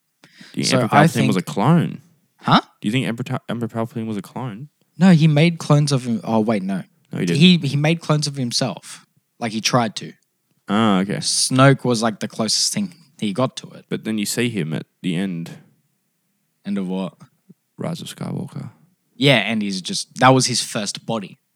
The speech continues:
Speaker 1: Well, his act-, that's his actual
Speaker 2: Yeah.
Speaker 1: body. Okay.
Speaker 2: So technically, he was controlling Snoke the entire time, remember?
Speaker 1: Mm.
Speaker 2: Yeah. 'Cause, you know, he had those Snoke bodies and the bub-, the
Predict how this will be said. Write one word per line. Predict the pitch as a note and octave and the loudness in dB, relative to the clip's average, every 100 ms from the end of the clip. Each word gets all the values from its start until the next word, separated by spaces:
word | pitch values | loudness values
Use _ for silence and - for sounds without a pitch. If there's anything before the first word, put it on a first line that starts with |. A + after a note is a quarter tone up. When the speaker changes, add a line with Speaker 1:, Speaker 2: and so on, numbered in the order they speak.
| _ - | _ -2
Speaker 1:
Well, | A2 | 2
his | A#2 | 4
act-, | F#2+ G#2+ | 4 2
that's | F#2+ G2+ | -2 -2
his | |
actual | E2+ G2 | -2 -2
Speaker 2:
Yeah. | A2 | -2
Speaker 1:
body. | D2+ - - - | -2 -4 -10 -10
Okay. | - - - _ | -8 -8 -14 _
Speaker 2:
So | - C#3+ C3+ A#2+ | 0 4 4 4
technically, | - F3+ D3 B2 A#2+ | 0 -2 -2 -2 -2
he | A2 | 2
was | A#2+ A#2 | 2 2
controlling | - G#2+ A#2 G#2+ F2+ | 0 0 0 0 -2
Snoke | - A#2+ G#2 | -2 -2 -2
the | F2+ | -8
entire | D#2+ D2+ E2 | -10 -10 -12
time, | - D#2+ - | -12 -14 -10
remember? | F#2 A2 | -8 -4
Speaker 1:
Mm. | A#2 G#2 D#2 _ _ - | -4 -6 -10 _ _ -8
Speaker 2:
Yeah. | B2+ F2 _ _ _ _ _ _ | -6 -6 _ _ _ _ _ _
'Cause, | - F#3 - _ _ | 0 0 0 _ _
you | C3+ B2 | -8 -4
know, | |
he | A2 G#2+ | -2 0
had | A2 G2+ | 0 -2
those | G2 F2 - | -4 -4 -4
Snoke | G2 G#2 F#2+ _ _ _ _ _ A2+ G2+ _ | -2 -2 -4 _ _ _ _ _ -14 -14 _
bodies | - G#2+ G2+ F2 | -2 0 0 -4
and | E2+ E2+ | -6 -8
the | E2+ _ | -8 _
bub-, | A2 G2 - _ _ _ | -4 -4 -4 _ _ _
the | - F#2+ | -10 -8